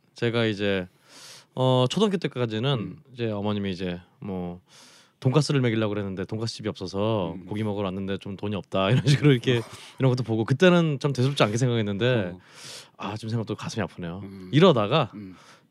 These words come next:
Speaker 1: 제가 중학교 때 저희 집이 흔히 얘기하는 그 공사장 그 한밭집을 하게 됐어요. 그래서 이제 그 식당을 하게 돼서
Speaker 2: 어머니 요리하시고?
Speaker 1: 그렇죠.
Speaker 2: 오.
Speaker 1: 그래서 그때 조리사 자격증도 따셨는데
Speaker 2: 어머니 음식 솜씨가 되게 좋으시겠네.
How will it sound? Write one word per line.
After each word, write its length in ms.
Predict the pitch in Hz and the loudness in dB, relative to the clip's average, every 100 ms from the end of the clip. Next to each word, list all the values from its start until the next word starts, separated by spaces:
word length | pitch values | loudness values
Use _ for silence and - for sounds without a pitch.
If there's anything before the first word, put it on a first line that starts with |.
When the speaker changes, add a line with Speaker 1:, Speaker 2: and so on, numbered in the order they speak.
| _ | _
Speaker 1:
제가 380 | 127 123 123 127 | 4 6 6 4
중학교 400 | - 165 196 226 | 6 4 6 -2
때 400 | _ 233 233 220 | _ 4 4 4
저희 220 | 156 131 | 2 0
집이 440 | 120 117 113 107 143 | 2 2 4 4 -2
흔히 220 | - 190 | -2 2
얘기하는 320 | 165 139 127 | 4 4 2
그 200 | 107 104 92 | -2 -4 0
공사장 460 | 131 127 120 107 | 2 2 2 0
그 100 | 92 101 | -4 -4
한밭집을 880 | 180 220 233 - 185 156 143 117 | 2 4 4 4 2 4 4 2
하게 200 | 98 113 107 | 0 -4 -4
됐어요. 500 | 87 170 180 95 85 _ _ - - - _ - | 0 0 0 -2 -6 _ _ -20 -20 -20 _ 4
그래서 280 | 151 147 | 6 8
이제 380 | 143 127 127 107 - | 6 6 6 4 -2
그 80 | - | -10
식당을 340 | 127 - 214 | -8 0 4
하게 120 | 196 143 | 6 6
돼서 420 | 120 160 147 90 | 4 4 4 4
Speaker 2:
어머니 200 | 196 202 190 | 6 12 12
요리하시고? 640 | 147 151 135 143 190 87 _ - | 12 10 8 4 2 2 _ -2
Speaker 1:
그렇죠. 400 | 143 131 101 82 | 0 2 0 0
Speaker 2:
오. 480 | 123 127 147 156 170 | -6 -4 -2 -2 -2
Speaker 1:
그래서 160 | 175 151 | 0 0
그때 160 | 135 | 0
조리사 240 | 127 135 143 | 0 4 6
자격증도 400 | 147 127 131 127 | 6 6 2 2
따셨는데 680 | 120 139 135 113 123 127 90 | 4 4 4 4 4 4 2
Speaker 2:
어머니 320 | 185 269 202 - 185 | 0 4 2 2 2
음식 220 | 196 247 | 6 6
솜씨가 220 | 294 285 | 6 6
되게 160 | 165 185 | 6 2
좋으시겠네. 600 | - 135 208 185 107 98 | 2 0 2 0 -2 -4